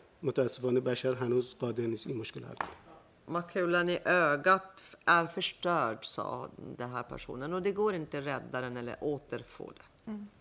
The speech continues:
Speaker 3: Och betyder det att du har helt nedsatt syn på det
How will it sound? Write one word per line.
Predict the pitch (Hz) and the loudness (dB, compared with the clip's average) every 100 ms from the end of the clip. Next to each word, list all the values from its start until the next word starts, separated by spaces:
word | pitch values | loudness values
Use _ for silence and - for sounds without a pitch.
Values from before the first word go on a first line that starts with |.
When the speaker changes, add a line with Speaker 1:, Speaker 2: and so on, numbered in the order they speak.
| - - - _ _ | -20 -20 -20 _ _
Speaker 3:
Och | 208 202 | -14 -10
betyder | 190 - 190 185 | -8 -4 -2 0
det | 185 | 0
att | 196 196 | 0 -2
du | 196 | -6
har | 190 185 185 175 - - - - - - | 0 0 0 -4 -14 -20 -20 -20 -10 -2
helt | 247 269 | 0 0
nedsatt | 269 262 214 - 190 | 0 0 -2 -4 -6
syn | - 185 180 | -4 -4 -4
på | 180 | -4
det | 175 | -2